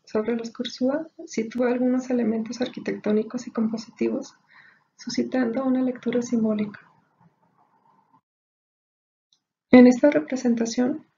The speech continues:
podemos ver el movimiento de acceso en recodo y el movimiento ritual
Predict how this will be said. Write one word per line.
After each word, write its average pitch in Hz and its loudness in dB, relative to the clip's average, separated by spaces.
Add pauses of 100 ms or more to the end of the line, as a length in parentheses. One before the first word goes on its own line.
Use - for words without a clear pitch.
(340)
podemos 262 -2
ver 269 0
el 277 -2
movimiento 233 0
de 254 0
acceso 247 -6
en 247 2
recodo 240 -4 (540)
y 233 0
el 233 -2
movimiento 233 0
ritual 247 -4